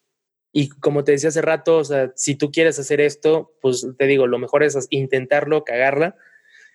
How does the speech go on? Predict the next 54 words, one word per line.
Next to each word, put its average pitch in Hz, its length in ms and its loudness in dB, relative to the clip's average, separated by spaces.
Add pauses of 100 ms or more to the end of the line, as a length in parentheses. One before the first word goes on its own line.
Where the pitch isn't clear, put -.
(200)
Y 156 140 0
si 156 160 -2
la 147 180 0
cagas 196 560 -2 (600)
y, 156 280 2
y 151 200 2
dices, 151 420 0
"Mm, 180 200 2 (140)
pues, 143 140 -2
¿sabes 170 260 2
qué? 160 380 -2
Esto 147 320 0
no, 131 260 0 (840)
no 139 160 -2
es 160 60 0
lo 165 80 0
mío", 160 180 -2
pues, 160 120 -6
al 143 100 2
menos 185 220 0
ya 190 120 2
aprendiste, 160 560 -2
ya 131 120 0
sabes 180 320 0
que 139 160 0
esto 135 220 0
no 139 100 0
es 139 80 0
para 131 300 -2
ti, 127 260 -2
o 117 320 2
a 117 80 2
lo 120 80 -4
mejor 143 300 -4 (260)
que, 120 200 0
pues, - 180 -20
no, 123 320 0
no 139 180 -2
te 143 160 0
gustaba 143 420 0
tanto 139 260 0
como 127 200 -2
pensabas. 139 540 -2 (840)
O 139 60 2
al 151 140 -2
contrario, 196 540 -2
puede 196 260 0
que 160 100 -2
lo 160 160 2
hagas 165 320 -2
y 147 40 -2
digas, 135 200 0
"Güey, 143 300 0
esto 151 480 0